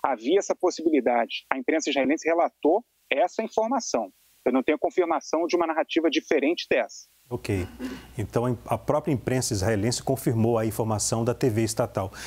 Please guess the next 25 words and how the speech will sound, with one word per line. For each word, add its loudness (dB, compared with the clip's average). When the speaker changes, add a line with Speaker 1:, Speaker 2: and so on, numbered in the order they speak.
Speaker 2:
Henry, 2
após 0
essa 0
tensão 2
entre 2
outros 0
países, 0
você 2
observa 2
alguma 0
movimentação 2
de -2
saída 2
de -2
pessoas 0
para 0
outras 2
partes -4
de 0
Israel, 2
ou 2
até 2
fora 2
de -8
Israel? 0